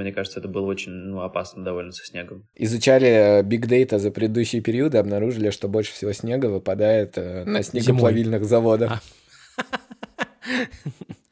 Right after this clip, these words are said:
Speaker 3: Обнаружили, что больше всего снега выпадает с декабря по февраль примерно.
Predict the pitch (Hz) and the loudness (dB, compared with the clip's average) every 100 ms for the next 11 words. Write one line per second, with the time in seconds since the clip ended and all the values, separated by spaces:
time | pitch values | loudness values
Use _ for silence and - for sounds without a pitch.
0 | _ - - - 139 - 120 135 156 143 | _ -20 -20 -20 -10 -2 2 4 4 2
1 | 123 139 - 139 160 175 147 127 135 151 | 2 2 2 0 2 4 4 4 4 4
2 | 147 151 - 117 127 - 139 143 170 - | 2 0 -2 -4 -4 0 2 4 2 2
3 | 123 - 123 117 104 104 98 92 95 | -2 0 -2 0 -2 -4 -4 -4 -6